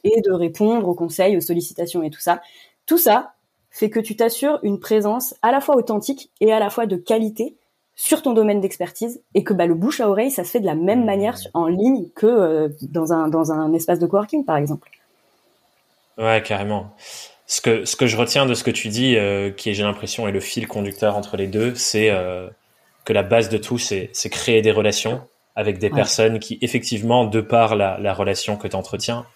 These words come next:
Speaker 2: et j'entends ça au coworking de, euh, et voilà, il y a des gens qui ont des projets, vous mettez à parler, tu parles de tes projets, ils te parlent de leurs projets, vous vous entendez bien, ça prend une bière sûrement à la fin de la journée de travail,
Speaker 1: Mhm.
Speaker 2: et,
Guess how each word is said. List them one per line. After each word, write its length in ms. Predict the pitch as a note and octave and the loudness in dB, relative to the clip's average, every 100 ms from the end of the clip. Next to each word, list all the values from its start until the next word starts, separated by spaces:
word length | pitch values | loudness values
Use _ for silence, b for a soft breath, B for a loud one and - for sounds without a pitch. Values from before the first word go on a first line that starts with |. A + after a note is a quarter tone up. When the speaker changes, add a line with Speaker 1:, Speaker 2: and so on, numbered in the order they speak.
| b b b _ | b b b _
Speaker 2:
et 60 | F2+ | -6
j'entends 340 | F#2 F2+ G2 | -6 -4 -4
ça 180 | F#2 G2+ | 0 0
au 60 | F#2+ | 0
coworking 520 | G2+ G2 - A2 G#2 | -2 -4 -2 -4 -2
de, 100 | G2 | -2
euh, 240 | F#2+ F2 F2 b b _ | -2 -4 -8 b b _
et 20 | F2+ | -2
voilà, 140 | G2 | 2
il 40 | |
y 40 | G#2+ | 2
a 40 | |
des 120 | F#2+ | 2
gens 240 | F#2+ G2 A2 | 0 2 2
qui 120 | - | 0
ont 60 | G2+ | -2
des 100 | G2+ | -2
projets, 480 | - G2+ F2+ G2+ A2+ | -2 -4 0 0 2
vous 100 | G#2 | 0
mettez 240 | F#2+ - | -4 -4
à 60 | F#2+ | -2
parler, 460 | A2 F#2+ G2 A2 | -2 -2 0 -2
tu 120 | A2 | -2
parles 180 | F#2+ G2+ | -4 -2
de 60 | G2 | -2
tes 160 | - | -4
projets, 380 | G2+ - G2 F#2 | -6 -6 -6 -6
ils 80 | G#2 | -6
te 80 | G#2 | -6
parlent 200 | G2+ F#2+ | -4 -4
de 80 | F#2+ | -2
leurs 180 | G2+ | -4
projets, 540 | - - F#2 F2+ G2+ G#2+ B B B B | -4 -6 -6 -4 -4 -6 B B B B
vous 80 | G#2 | -6
vous 140 | G#2+ A2 | -2 0
entendez 360 | A2 A2 A2 | 2 4 4
bien, 280 | G2 G2 A2 | 2 2 0
ça 160 | - A2+ | 0 -4
prend 200 | - A2 | -2 -2
une 160 | G#2 | -2
bière 320 | G2 G#2+ G#2+ | 2 2 2
sûrement 380 | - G#2 G2 G2+ | 0 -6 -4 -2
à 40 | G2+ | -2
la 100 | F#2+ | -2
fin 180 | G#2 | -4
de 40 | G2+ | -4
la 80 | G2+ | -4
journée 240 | G2+ G#2 | -4 -6
de 40 | G#2 | -4
travail, 400 | G#2+ F#2+ F#2+ A#2 | -4 2 4 4
Speaker 1:
Mhm. 80 | |
Speaker 2:
et, 280 | G3 F2+ - | 2 -2 -4